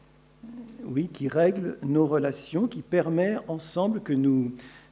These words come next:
que nous vivions, ben, ce jeu, ce jeu, ce jeu en commun. Et ça, c'est vraiment la vie monastique. Alors, le monastère paraît aussi aux gens un lieu qui,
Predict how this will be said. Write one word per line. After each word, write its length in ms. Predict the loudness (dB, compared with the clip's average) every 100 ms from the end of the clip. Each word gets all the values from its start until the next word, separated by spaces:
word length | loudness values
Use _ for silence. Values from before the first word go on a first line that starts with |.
| -6
que 80 |
nous 120 | -2 0
vivions, 380 | -2 -2 0
ben, 140 | 2 2
ce 220 | 2 0
jeu, 340 | 0 0 0 -2
ce 220 | -8 -8
jeu, 760 | -8 -2 0 0 0 -4 -8 -10 -12
ce 160 | -12
jeu 180 | -6 -2
en 80 | -2
commun. 400 | -2 -2 -2 -6 -14 -20 -20 _ _ _ -16
Et 40 | -8
ça, 220 | 2 2
c'est 180 | 2 -2
vraiment 240 | 2 2
la 100 | 2
vie 160 | 0 0
monastique. 720 | 0 -2 -6 -10 -12 -14 -18 _ _ _ _ -20 _ _ _ _ _ _ _ _ _ _ _ _ _ _ _ _ _ _ _ _ _ _ _ _ _ _ _
Alors, 260 | 4 4 4
le 100 | 4
monastère 480 | 4 4 4 2 2
paraît 260 | 2 2
aussi 520 | 2 2 2 0 -2 -4 -18 -20 -14 -12 -10 -2
aux 140 | 0
gens 260 | 2 2 2
un 200 | 4 2
lieu 320 | 2 2 2
qui, 400 | 0 -2 2